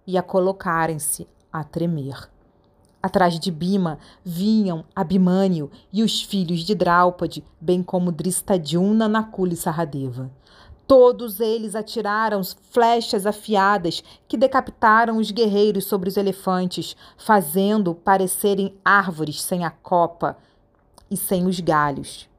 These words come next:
sob uma montanha. Os li-,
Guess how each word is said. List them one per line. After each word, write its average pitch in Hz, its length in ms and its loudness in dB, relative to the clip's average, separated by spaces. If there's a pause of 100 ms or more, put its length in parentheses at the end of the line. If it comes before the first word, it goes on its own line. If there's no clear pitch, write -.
sob 151 420 -6
uma 147 160 -4
montanha. 135 680 -6 (1200)
Os 190 160 -2
li-, 190 300 0